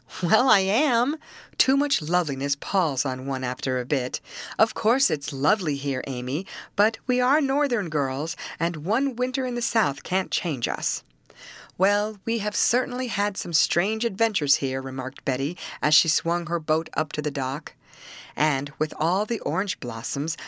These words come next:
none of us has worn any yet," remarked Grace, laughing. "Oh, I don't know," said Molly, with a mischievous look at Betty. "I think some of us have a chance. I saw Tom Osborne out in the moonlight with you last night, Grace."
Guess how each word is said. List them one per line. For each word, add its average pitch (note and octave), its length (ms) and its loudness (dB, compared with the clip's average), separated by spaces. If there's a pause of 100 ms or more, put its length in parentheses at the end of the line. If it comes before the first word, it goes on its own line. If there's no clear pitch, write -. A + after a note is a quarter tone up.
(140)
none G#3 320 0
of C#4 80 -2
us C#4 200 0
has C#4+ 220 0
worn C4+ 300 0
any D3 160 -4
yet," A#2 440 -4
remarked C3+ 380 -4
Grace, C3 380 -4
laughing. C3+ 540 -4 (500)
"Oh, C#4+ 280 0 (280)
I F4 140 6
don't D#3 340 0
know," B2+ 380 0
said C3+ 260 -4
Molly, C3 380 -2
with C#3 180 -8
a C#3 40 -4
mischievous C3+ 640 0
look C#3 120 -2
at - 140 -4
Betty. F3+ 400 -2 (400)
"I F4 140 2
think G#3 280 0
some - 320 2
of G3+ 140 0
us C#3 320 0
have C#3 140 0
a C3 80 -6
chance. C3+ 580 -2 (340)
I G#3+ 200 4
saw A3+ 340 4
Tom C#3+ 380 0 (120)
Osborne G3 640 2
out C3+ 240 2
in D3 120 -2
the C#3 80 -2
moonlight F3+ 520 0
with C#3 220 -4
you C3+ 100 -2
last B2+ 360 -2
night, B2 280 -2
Grace." B2 520 -2